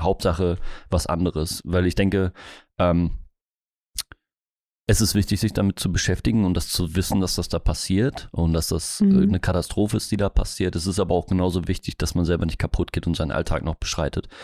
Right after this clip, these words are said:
Speaker 1: So,
Speaker 2: Das ist halt der
Speaker 1: ähm,
Speaker 2: Punkt. Ich bin, wie gesagt, also ich muss auch dazu sagen, ich konnte das auch nur, weil ich in einer privilegierten Position bin, ähm, dass ich jetzt gerade Urlaub noch hatte.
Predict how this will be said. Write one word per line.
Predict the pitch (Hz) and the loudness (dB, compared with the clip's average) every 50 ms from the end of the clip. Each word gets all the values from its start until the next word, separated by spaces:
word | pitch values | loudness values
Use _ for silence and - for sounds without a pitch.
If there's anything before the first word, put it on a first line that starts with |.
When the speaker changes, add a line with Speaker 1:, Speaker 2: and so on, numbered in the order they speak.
| - - - - - | -18 -18 -18 -14 -8
Speaker 1:
So, | - - 80 73 78 - - - | -2 0 0 0 0 -2 -2 0
Speaker 2:
Das | - 196 196 196 202 196 | 0 2 2 2 0 -2
ist | 214 196 202 | -4 -4 0
halt | 208 - | 2 2
der | 165 185 | 2 2
Speaker 1:
ähm, | - | 2
Speaker 2:
Punkt. | - 214 214 208 - | 0 0 0 0 0
Ich | - 190 - | 0 0 0
bin, | - 285 294 302 302 - | 0 0 0 0 -2 -4
wie | - 233 254 247 | -4 -2 0 0
gesagt, | 254 262 240 - - - | 2 0 -2 -2 -4 -4
also | - 226 233 | -2 0 0
ich | 240 - 214 214 | 0 0 0 2
muss | 247 269 262 - | 2 2 2 0
auch | 247 | 0
dazu | 226 247 233 - 233 | 0 0 0 0 0
sagen, | 214 233 233 233 - | 0 0 0 0 0
ich | 247 208 - - | -2 -2 -2 -2
konnte | - 240 233 254 | -2 -2 0 0
das | 240 226 - 214 | 0 0 2 2
auch | 202 | 4
nur, | 196 220 233 247 - | 6 6 6 6 4
weil | 226 202 | 2 2
ich | - | 2
in | 220 | 0
einer | 196 | 0
privilegierten | - - 208 202 196 190 226 226 - 220 202 | 0 0 0 2 2 2 2 0 0 0 0
Position | 220 214 202 208 196 196 - - 220 214 208 | 2 2 2 2 0 0 0 2 4 4 4
bin, | 202 208 202 208 208 208 - | 4 4 2 2 2 2 0
ähm, | 196 185 185 190 190 | 0 2 2 2 2
dass | 196 185 - - - _ _ - - - - - - - - _ _ _ _ | 2 0 -2 -2 -6 _ _ -20 -20 -20 -20 -20 -20 -20 -20 _ _ _ _
ich | - 202 - | -2 0 0
jetzt | 226 196 - | 0 0 -2
gerade | - - 202 202 208 - - | -2 -4 -2 0 0 0 2
Urlaub | 240 294 254 202 196 - | 2 2 2 2 0 -2
noch | 185 170 - | -6 -6 -4
hatte. | - 180 - - 214 214 269 320 | -4 -4 -2 0 0 0 0 0